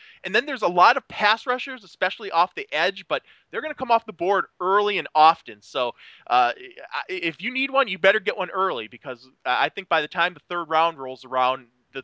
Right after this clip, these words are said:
the pickings are gonna be slim when it comes to pass rushers. So even there's a, even though there's a bunch of 'em, uh, that's a, that's a, a, a skill set that's always in demand, really at every level of football, but especially in the N F L. So, uh, i-, if you need one, you better get a pass rusher early, even though there are a bunch of 'em.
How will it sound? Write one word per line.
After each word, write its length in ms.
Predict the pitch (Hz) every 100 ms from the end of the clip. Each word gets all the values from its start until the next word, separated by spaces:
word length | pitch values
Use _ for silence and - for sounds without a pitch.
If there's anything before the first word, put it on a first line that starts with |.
| - -
the 80 | -
pickings 380 | - 190 175 147
are 40 |
gonna 120 | 143
be 40 | 123
slim 380 | - - 156 135
when 80 |
it 80 | 117
comes 200 | 151 135
to 60 | -
pass 320 | 156 - -
rushers. 300 | 117 - 110
So 140 | 123
even 180 | 175 226
there's 180 | 220 196
a, 60 | 165
even 220 | 196 202 202
though 100 | 196
there's 200 | 190 165
a 40 |
bunch 320 | - 160 180
of 100 | 135
'em, 160 | 123 117 - - _ - - - 165
uh, 60 | 160
that's 240 | 165 - 170
a, 80 | 151 160
that's 280 | 156 - -
a, 60 |
a, 300 | 147 139 143 151
a 200 | 143 135
skill 300 | - 185 175
set 280 | - 131
that's 180 | 131 123 -
always 320 | 160 165 151
in 80 | 160
demand, 460 | 156 143 143 147
really 260 | 135 175 139
at 80 | 123
every 220 | 156 151
level 300 | 139 131 131
of 80 | 127
football, 340 | - - 135 131
but 100 | 117
especially 420 | - 151 151 143
in 40 |
the 120 | 131
N 100 | 131
F 60 | 123
L. 240 | 135 123 120
So, 200 | - 107 - - - -
uh, 220 | 117 110
i-, 380 | 156 135 131 135 151
if 140 | 156
you 80 | 175
need 140 | 180
one, 120 | 170
you 60 | 135
better 240 | 151 151
get 100 | 143
a 40 | 131
pass 280 | 160 135 -
rusher 220 | 131 135
early, 300 | 139 135 123
even 200 | 135 135
though 140 | 131
there 100 | 123
are 160 | 117 123
a 60 |
bunch 260 | 113 127 131
of 80 |
'em. 100 | 113